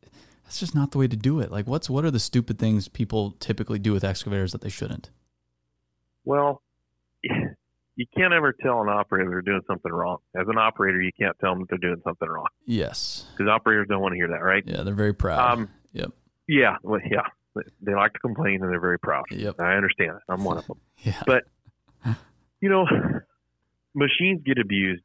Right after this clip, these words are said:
Speaker 2: and what happens is it's the only machine on the job site, and when you need a hammer on the excavator, you don't have it. Well, what do they do? They start beating on it with the bottom of the bucket.
Speaker 1: Yep.
Speaker 2: And they cave the bucket in.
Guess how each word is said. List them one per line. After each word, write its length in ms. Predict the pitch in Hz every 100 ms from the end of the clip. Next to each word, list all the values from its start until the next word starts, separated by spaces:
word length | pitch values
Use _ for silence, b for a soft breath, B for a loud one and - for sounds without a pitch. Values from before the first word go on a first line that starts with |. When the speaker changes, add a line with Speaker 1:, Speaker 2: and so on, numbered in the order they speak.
| -
Speaker 2:
and 200 | 113 113
what 120 | 127
happens 420 | 127 120 127 123
is 320 | 104 104 101 98
it's 120 | 113 -
the 100 | 104
only 180 | 110 113
machine 340 | 110 - 107
on 100 | 101
the 60 | 98
job 260 | 95 87 87
site, 260 | - 90 92 _ _ _ _ _ -
and 380 | 98 92 90 87 _ _
when 300 | 101 113 104
you 120 | 104
need 300 | 101 110 117 107
a 80 | 98
hammer 420 | 113 113 104 92
on 100 | 92
the 100 | 95
excavator, 420 | 98 - 87 87
you 80 | 90
don't 200 | 92 87
have 180 | 92 87
it. 80 | - _ -
Well, 220 | 107 110 -
what 120 | 110
do 60 | 104
they 120 | 101
do? 180 | 98 95
They 100 | 92
start 200 | - -
beating 220 | - 101 98
on 80 | 92
it 40 |
with 120 | 90
the 80 | 87
bottom 240 | 87 87 85
of 40 |
the 60 | 82
bucket. 340 | 85 82 78 - -
Speaker 1:
Yep. 220 | 104 - _ _ _ _
Speaker 2:
And 80 | 101
they 60 | 101 -
cave 100 | 95
the 60 | 90
bucket 320 | 82 78 -
in. 100 | 60